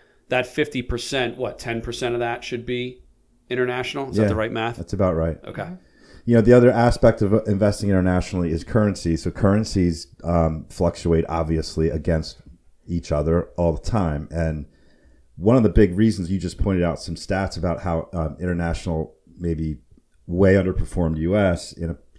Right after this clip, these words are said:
Speaker 2: time period. A lot of that has to do with, like, the U S dollar is strong relative to whatever other currencies are out there. Because remember, you sell a product in, you know, in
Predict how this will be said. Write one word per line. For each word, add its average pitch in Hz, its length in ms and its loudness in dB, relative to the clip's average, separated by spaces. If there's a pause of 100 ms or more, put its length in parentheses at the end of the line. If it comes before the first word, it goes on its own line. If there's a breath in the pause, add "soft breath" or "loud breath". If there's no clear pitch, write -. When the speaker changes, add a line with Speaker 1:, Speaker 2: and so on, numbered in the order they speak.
(160)
Speaker 2:
time 107 220 0
period. 82 260 4
A 80 40 0
lot 104 180 2
of 127 80 4
that 85 100 2
has 90 160 -2
to 80 80 -12
do 82 140 0
with, 85 260 0 (640 soft breath)
like, 82 300 -2
the 85 100 -2
U 104 160 8
S 98 100 4
dollar 98 400 6
is 80 100 2
strong 98 640 0
relative 87 500 0
to 85 520 0 (120)
whatever 87 380 0
other 80 160 0
currencies 110 480 0
are 82 60 0
out 78 140 -2
there. 71 100 -4
Because 85 240 -4
remember, 95 220 -2
you 101 120 0
sell 107 280 0
a 95 40 0
product 101 400 -2
in, 87 300 -4 (640 soft breath)
you 95 100 -2
know, 85 340 0 (280)
in 87 340 0